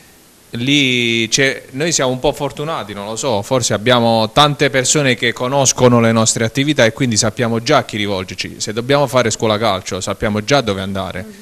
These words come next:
Speaker 1: piuttosto che la piscina o il basket.
Speaker 2: Faccio una domanda.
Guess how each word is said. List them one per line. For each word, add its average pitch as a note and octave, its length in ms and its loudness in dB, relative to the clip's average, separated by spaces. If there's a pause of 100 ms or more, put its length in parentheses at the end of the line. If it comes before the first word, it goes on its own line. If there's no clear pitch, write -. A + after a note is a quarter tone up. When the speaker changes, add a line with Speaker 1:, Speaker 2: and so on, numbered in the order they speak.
(280)
Speaker 1:
piuttosto A#2 440 -6
che A2 100 -4
la G#2 140 -2
piscina B2+ 760 -2 (300)
o - 140 0
il G#2+ 80 2
basket. G2 680 -4 (880)
Speaker 2:
Faccio D4 240 -14
una F#4 80 -16
domanda. E3 600 -14